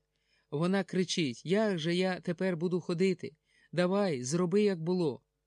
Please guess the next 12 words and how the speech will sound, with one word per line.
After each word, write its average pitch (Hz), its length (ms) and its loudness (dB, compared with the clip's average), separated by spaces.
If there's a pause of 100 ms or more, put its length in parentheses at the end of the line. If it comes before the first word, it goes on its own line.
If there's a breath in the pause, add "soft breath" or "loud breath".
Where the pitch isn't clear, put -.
(160)
А 214 100 4
як 208 240 2
це 143 140 -2
зробиш? 120 560 -6 (440 loud breath)
Спина 190 440 0
вже 202 220 2
рівна. 208 400 -2 (760)
Вона 190 340 2
його 190 320 2
і 170 260 0
бандитами 165 640 0
лякала, 147 580 -4